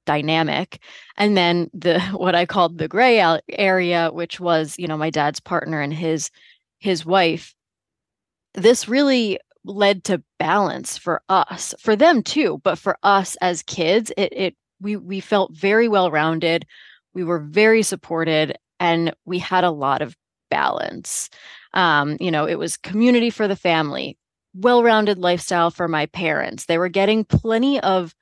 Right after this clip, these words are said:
law enforcement focused support, love, guidance, all of that, you know, unique niche, um, love and support, but they also lived outside of that world. They had,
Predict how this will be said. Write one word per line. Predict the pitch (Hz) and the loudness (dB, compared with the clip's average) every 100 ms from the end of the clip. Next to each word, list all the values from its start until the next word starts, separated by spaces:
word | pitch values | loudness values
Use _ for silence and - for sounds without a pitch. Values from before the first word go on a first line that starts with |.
| _ _ - | _ _ -8
law | 180 190 202 | 0 2 2
enforcement | 196 190 190 202 185 - | 0 -4 -4 -2 -4 -4
focused | - - 170 - 175 170 - - | -8 -2 -2 0 -2 -2 -6 -10
support, | - - 175 - 240 220 180 160 - _ | -10 -12 -12 -12 -2 2 2 0 -6 _
love, | 180 208 208 185 160 143 - _ _ _ - | -4 2 4 4 2 -2 -14 _ _ _ -4
guidance, | 214 208 196 170 147 147 - - | 0 2 2 2 0 -4 -12 -2
all | 185 208 | 2 4
of | 202 175 | 2 2
that, | 180 170 170 - _ _ _ _ _ | 2 2 2 -2 _ _ _ _ _
you | 185 170 | -8 -6
know, | 165 | -6
unique | 156 190 196 185 185 175 - - - _ _ | -4 -2 0 0 0 -4 -8 -14 -16 _ _
niche, | 180 190 196 196 185 - - - - _ _ _ _ - | -4 0 2 0 -2 -4 -6 -8 -16 _ _ _ _ -6
um, | 170 156 143 139 120 - 175 - _ | -2 0 2 0 -2 -10 -14 -18 _
love | 175 180 202 185 | -4 2 4 4
and | 175 | 0
support, | - - - - 190 226 277 - | -4 -10 -16 -4 2 4 4 2
but | 214 | -2
they | 208 | 0
also | - 208 226 240 202 | 2 2 2 -2 -2
lived | 185 202 208 165 151 - - | 0 2 2 0 -10 -16 -4
outside | 170 170 - 196 175 175 | -2 -2 -2 2 2 2
of | 156 | 0
that | 147 139 143 | -2 -2 -4
world. | 156 147 - - - | -6 -4 -4 -6 -2
They | 165 | -2
had, | 160 175 170 170 | 0 2 2 2